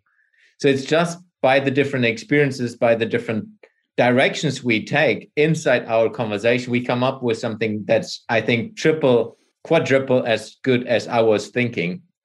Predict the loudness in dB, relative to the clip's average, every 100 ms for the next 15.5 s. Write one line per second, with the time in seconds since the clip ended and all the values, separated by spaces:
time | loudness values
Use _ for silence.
0 | _ -2 0 2 2 2 0 0 2 0
1 | 2 2 2 -2 0 -2 0 0 0 -4
2 | -2 0 0 -2 -4 -2 0 -4 -4 -2
3 | -2 -4 -10 -10 0 2 2 0 0 0
4 | 2 0 -4 -10 _ _ _ 0 4 4
5 | 2 -6 _ _ -2 2 2 2 0 2
6 | 0 -2 -6 -2 2 2 0 0 0 -2
7 | -4 -4 -2 -2 -2 0 2 2 0 -4
8 | -2 0 2 2 2 2 0 0 -8 -8
9 | -4 -2 -2 -2 -2 -2 -2 -2 0 -2
10 | 0 2 2 0 -2 0 2 2 2 -2
11 | 0 2 4 2 -4 0 0 0 -2 2
12 | 0 0 -2 -2 -2 -4 -2 0 0 0
13 | 2 0 -2 _ -20 _ -2 0 2 2
14 | 2 2 0 0 2 2 2 2 2 0
15 | -2 -6 -8 -8